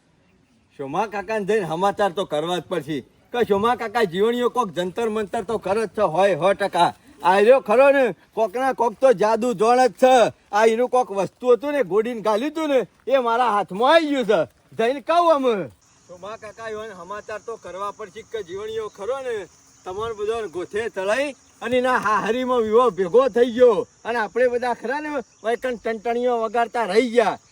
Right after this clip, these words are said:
બાકી આ એના પાસેથી હું જોતો વાર રાખવા દે.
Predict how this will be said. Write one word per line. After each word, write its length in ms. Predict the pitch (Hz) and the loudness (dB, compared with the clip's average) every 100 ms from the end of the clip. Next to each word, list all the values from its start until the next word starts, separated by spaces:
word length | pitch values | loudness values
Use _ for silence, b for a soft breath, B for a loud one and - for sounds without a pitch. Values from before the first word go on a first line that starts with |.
| - | -8
બાકી 260 | 208 226 247 | -4 4 6
આ 120 | 240 | 6
એના 220 | 214 233 | 4 0
પાસેથી 400 | 233 226 226 226 | 0 0 -2 -4
હું 220 | 226 233 | -4 -2
જોતો 360 | 175 262 294 240 | 2 2 4 6
વાર 160 | 226 | 6
રાખવા 320 | 233 226 220 226 | 4 0 2 4
દે. 180 | 240 | 4